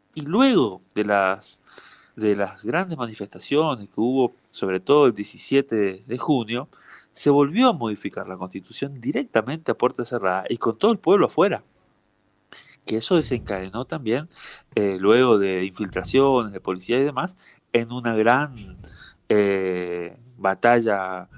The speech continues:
eh, campal, que más que cam-, batalla campal eran unas racias de, de fuerzas de seguridad y después de civiles, eh, que no sabemos si eran de fuerzas de seguridad, eh,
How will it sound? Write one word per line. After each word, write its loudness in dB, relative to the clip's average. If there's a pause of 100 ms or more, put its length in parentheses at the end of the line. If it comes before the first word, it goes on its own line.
(440)
eh, -8
campal, 2
que -6
más -6
que -4
cam-, -12
batalla -6
campal -8
eran -8 (100)
unas -16
racias 0
de, -12
de -10
fuerzas -2
de -4
seguridad 2
y -2
después -8
de -6
civiles, -4 (380)
eh, -4
que -8
no -10
sabemos 0
si -4
eran -4
de -8
fuerzas -6
de -4
seguridad, -4 (420)
eh, -10